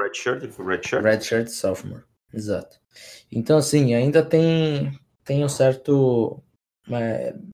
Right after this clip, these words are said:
Speaker 2: um certo tempo pra gente saber se ele vai de fato ou não. Mas o que ele tem jogado é absurdo. Um jogador que tem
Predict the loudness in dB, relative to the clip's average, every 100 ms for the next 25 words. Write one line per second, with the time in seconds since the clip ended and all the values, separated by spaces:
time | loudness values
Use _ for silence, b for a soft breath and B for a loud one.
0 | _ _ _ _ _ -4 4 4 4 2
1 | 2 2 0 2 2 0 -2 2 2 4
2 | 0 0 -2 2 2 0 -2 0 0 0
3 | -2 0 -2 -4 -10 _ _ b b b
4 | _ 4 6 6 4 4 4 6 4 6
5 | 6 6 8 6 8 6 8 6 4 -2
6 | -4 -2 -2 -4 -4 -4 -4 -8 -12 _
7 | -4 -4